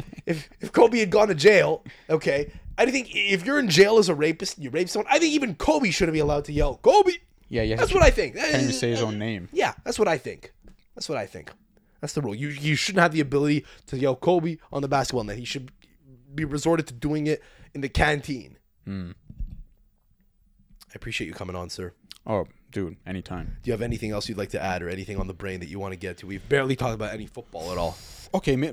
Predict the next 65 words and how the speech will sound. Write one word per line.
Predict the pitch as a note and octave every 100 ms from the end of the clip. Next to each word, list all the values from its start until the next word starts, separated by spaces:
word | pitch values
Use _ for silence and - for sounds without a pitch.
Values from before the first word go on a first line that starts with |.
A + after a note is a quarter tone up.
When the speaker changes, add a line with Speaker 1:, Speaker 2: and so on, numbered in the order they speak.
| B2
Speaker 2:
let's, | D3 - - D#3+
let's | D3+ -
touch | D#3+ -
about | B2+ A#2
it | A2+ G#2+
maybe | G#2+ G2+
for | -
a | G#2
little | G2 F2
bit. | F2
Wh-, | F#2 E2+ A#2
what's, | A2 - - B2
uh, | G#2 G2
what's | F#2+ A2
going | - G#2+
on? | G#2 G2
In, | F#2 G#2
well, | G#2+ F#2+ - _
club | - A#2+
football's | - A#2+ G2+ G2+
back | - F2 A#2 - _ _ _ _
this | G2+ -
weekend. | F#2 - F#2+ G#2+
Speaker 1:
Right. | F#2+ -
At | A2
the |
time | C3+ D3 C3+
of |
recording, | B2+ B2+ A2+
yes. | F#2+ F2
I |
don't | G#2+ A#2
know |
when | A2+
this | G#2
is | -
coming | A2 G#2+
out, | G#2
but |
it | F2
might | F#2 F2+
come | F#2
out | E2
next | D2+ -
week. | C#2+ A#1
So, | A2+
Speaker 2:
Okay, | E2+ F#2+
so | - G#2+
Speaker 1:
sure. | -
Speaker 2:
club | A2
football | A#2 A#2 G#2
just | - G#2+ -
came | A#2+ G#2
back | F#2 G2 -
a |
few | -
days | G2+ F#2+ F#2
ago, | F#2 F#2+ D3+
maybe | - F2
a |
Speaker 1:
Right. | F#2+
Speaker 2:
week | F#2 -
ago. | F2+ F2+ -
Speaker 1:
Right. | E2+ C#2+ - _ _ _ -
Speaker 2:
Um, | G2+ G#2 G#2 G#2 G2+ G2